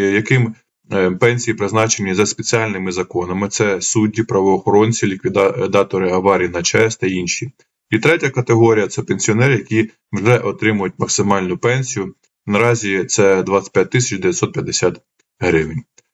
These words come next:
За попередніми підрахунками, розмір індексації у березні двадцять шостого року може становити від майже дванадцяти до понад чотирнадцять з половиною відсотків. Остаточні цифри, е, залежно-,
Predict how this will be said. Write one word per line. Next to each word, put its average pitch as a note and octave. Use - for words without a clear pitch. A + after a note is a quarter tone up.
За A#2+
попередніми C3+
підрахунками, B2
розмір A2+
індексації A#2
у A2+
березні A2
двадцять G2+
шостого -
року G2
може D3
становити A2
від G#2+
майже G#2+
дванадцяти G#2
до F#2+
понад G#2+
чотирнадцять A#2
з -
половиною G2
відсотків. F#2
Остаточні C3+
цифри, C3
е, F#2
залежно-, A2+